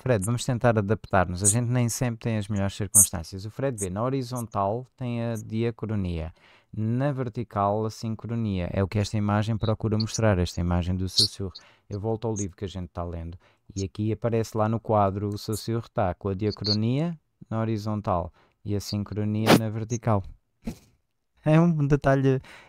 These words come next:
foi só um detalhe, mas eu acho tão, tão delicioso. E depois tem aqui o pessoal, né, os, o-, os, as alunas do, do sussurro, né, agentes alunas do sussurro a dizer, "Sussurro's approach to language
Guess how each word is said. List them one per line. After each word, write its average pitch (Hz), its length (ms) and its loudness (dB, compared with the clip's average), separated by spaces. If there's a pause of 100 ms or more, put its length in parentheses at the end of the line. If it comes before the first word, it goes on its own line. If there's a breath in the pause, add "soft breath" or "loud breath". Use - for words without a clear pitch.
foi 147 100 10
só 156 140 8
um 147 120 8
detalhe, 147 400 2
mas 101 160 0
eu 104 60 -2
acho - 140 -8
tão, 104 200 2
tão 104 180 -6
delicioso. 98 580 -6 (280 loud breath)
E 107 60 0
depois 117 220 -2
tem 127 200 2
aqui 120 320 2 (200 loud breath)
o 113 100 0
pessoal, 104 600 2 (340)
né, 98 220 2
os, 98 260 0
o-, 107 300 -2
os, 110 180 0 (120)
as 107 220 4
alunas 107 600 2
do, 98 220 -2
do 101 140 -2
sussurro, 104 580 -4
né, 92 140 0
agentes 101 440 -2
alunas 98 420 -2
do 95 120 -6
sussurro 101 440 -6
a 104 40 -4
dizer, 92 180 -4
"Sussurro's 127 640 -8
approach 95 580 -4
to 98 120 -4
language 101 460 0